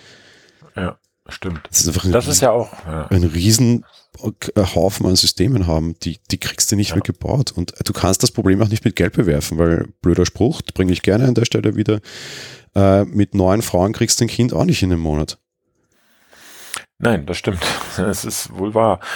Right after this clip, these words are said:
Speaker 1: Im Gegenteil, das ist ja wieder die Theorie, zu viele Köcher und so weiter.
Speaker 2: Ja.
Speaker 1: Ähm, ich hab aber auch keine, ich, wir, wir können ja nur von, sozusagen, das ist eben das Schwierige. Du hast eine Blackbox, in dem Falle Apple, und wir gucken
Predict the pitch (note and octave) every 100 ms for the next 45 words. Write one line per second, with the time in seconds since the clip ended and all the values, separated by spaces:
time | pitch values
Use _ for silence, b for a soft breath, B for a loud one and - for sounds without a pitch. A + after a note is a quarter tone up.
0 | B G#2+ B2+ D3 F#2 D#2+ G2 B2+ A2 G#2
1 | G#2 - G#2 G#2 G2 - G2 - A#2 -
2 | C2+ C#2 B1 B1+ C2 D#2+ E2 - G2+ B2
3 | D#2+ D#2 B B B B B _ D3+ C3+
4 | B B - - C3 - G#2+ G2+ - G#2+
5 | G2 - - - A2 A2 G#2+ A#2+ - C#3+
6 | C#3 B2+ C#3 - A#2+ - - - - -
7 | G2 G#2+ G#2+ G#2+ G#2+ C3+ - A#2+ A#2 A2
8 | G#2 - B2 G#2 G2 - F#2+ G2 A2 -
9 | D3+ - - - - - - - - G2+
10 | - F3+ F#3+ B B B F#2 A2 - D3+
11 | - D3+